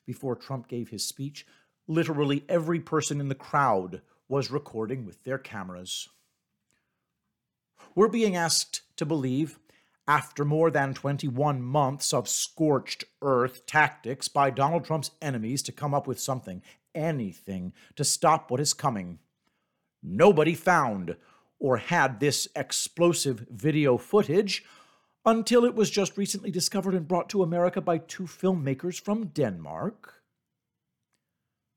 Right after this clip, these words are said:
I'd be exceedingly skeptical about this video, and I look forward to seeing Stone make his case in court.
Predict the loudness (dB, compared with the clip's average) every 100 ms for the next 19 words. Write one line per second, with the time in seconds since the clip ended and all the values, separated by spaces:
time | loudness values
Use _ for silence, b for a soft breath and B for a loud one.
0 | _ _ _ _ 4 6 6 0 0 -2
1 | -2 -2 -2 -2 -2 -2 0 -2 -2 -4
2 | 0 0 0 -6 -8 -6 0 0 0 0
3 | 2 0 -4 -2 2 2 0 -8 -10 -16
4 | _ _ _ _ _ _ _ _ -4 -2
5 | 0 0 0 0 2 0 0 -4 -4 -6
6 | -10 -8 -8 -8 -12 -14 -4 -2 -2 -10